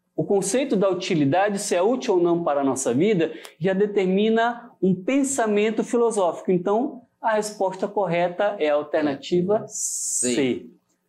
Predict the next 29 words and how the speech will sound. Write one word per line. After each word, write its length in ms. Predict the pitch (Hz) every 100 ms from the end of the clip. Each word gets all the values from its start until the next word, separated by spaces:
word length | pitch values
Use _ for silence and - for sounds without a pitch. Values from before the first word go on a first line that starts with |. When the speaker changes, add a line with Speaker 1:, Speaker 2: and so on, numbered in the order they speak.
| _
Speaker 2:
Agora 340 | 107 117 127 139
vamos 260 | 160 160
lá 120 | 160 156
pra 180 | 156 147
nossa 320 | 143 143 151
quarta, 560 | - 139 175 208 156
né, 260 | 139 135 143
e 160 | 139 127
última 460 | 139 170 - 147
questão, 580 | 135 156 - 139 139 151
que 120 | 151
é 120 | 147
discursiva. 840 | 147 - 240 240 240 185 135 113 -
Speaker 1:
Exatamente. 800 | 143 123 127 139 - - 415 175
Speaker 2:
Vamos 240 | 294 151 156
interagir, 640 | 156 151 160 160 127 113 110
olha 120 | 110
ali. 260 | 107 95 - - _ _ -
Speaker 1:
O 140 | 226
que 260 | - 320 320
significa 1040 | 330 285 254 233 214 240 247 247 254 254 240 214
a 160 | 233
máxima 1040 | 226 202 208 220 226 - - 233 220 214 208
socrática? 1120 | - 254 254 254 220 196 185 151 131 - 120
Foi 380 | - 165 240 -
trabalhada 720 | 247 233 208 185 165 143 143
durante 400 | 143 143 135 147
a 60 | 117
aula, 560 | 120 160 180 185 190